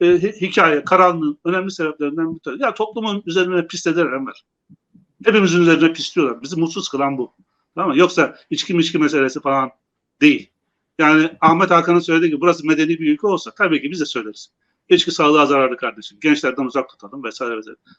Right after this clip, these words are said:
Bu mudur yani? Bi-, biz normal bir ülkede mi tartışıyoruz bütün bu meseleleri?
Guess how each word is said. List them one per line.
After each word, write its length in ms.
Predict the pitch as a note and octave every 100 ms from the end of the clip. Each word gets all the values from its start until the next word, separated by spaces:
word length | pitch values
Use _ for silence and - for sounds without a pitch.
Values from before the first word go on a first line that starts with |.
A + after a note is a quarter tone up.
| -
Bu 100 | C#4
mudur 220 | F#3+ C3+
yani? 300 | B2 A2+ A2+ _ - _ _
Bi-, 340 | - - A#3+ A3+
biz 200 | B3 G3
normal 380 | G#3 A3 B3 G#3+
bir 60 |
ülkede 280 | G3 G#3+ A3+
mi 120 | F3+
tartışıyoruz 520 | E3 C#3+ C3+ - A#2
bütün 260 | A2+ - A#2
bu 40 |
meseleleri? 400 | G#2+ A2 G#2+ G2